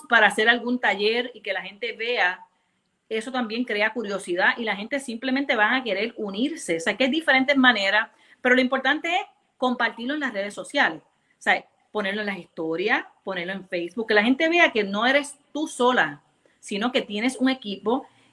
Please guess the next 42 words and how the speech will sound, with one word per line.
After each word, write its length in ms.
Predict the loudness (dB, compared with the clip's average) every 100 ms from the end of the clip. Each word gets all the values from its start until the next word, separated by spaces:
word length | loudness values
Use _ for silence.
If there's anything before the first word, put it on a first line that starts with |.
| _
que 340 | 2 4 4 2
estás 300 | 0 4 6
invitando 560 | 6 2 2 4 4 2
a 140 | 0
que 120 | -2
se 160 | -4 -2
unan 300 | 0 -2 -4
a 80 | -4
tu 100 | -8
equipo 600 | -8 -12 -4 -4 -4 -10
y 100 | -8
que 140 | -2
ellas 180 | 0 0 0
puedan 280 | 4 4 4
también 420 | -2 -2 -4 0
participar 840 | 0 0 -4 -14 -12 -2 -2 0
del 200 | -4 -8
mismo, 460 | -8 -6 -6 -8 -20 _
ya 160 | -8
sea 200 | -2 2
virtual, 500 | 2 -2 -2 2 2
como 200 | 0 -6
digo, 340 | -6 -4 -6 -8 _ _ _
o 120 | -10
sea 280 | -2 2 2
presencial. 720 | 0 -4 -6 -8 -2 -2 -2 -6 _
La 140 | -2
gente 260 | -2 -2 -4
quiere 240 | -2 0
formar, 540 | 0 -2 -2 0 0 -2 _ _ _
quiere 220 | -4 0 2
unirse, 600 | 4 4 2 -4 -12 -12
no 180 | -8 -4
quieren 180 | 0 2
estar 220 | 2 -2
solos, 400 | -2 -4 -4 -6
¿verdad? 260 | -6 -2 0
Y 160 | -2
con 160 | -2 -4
esta 180 | 0 2
pandemia, 420 | 4 4 4 2
pues, 140 | -2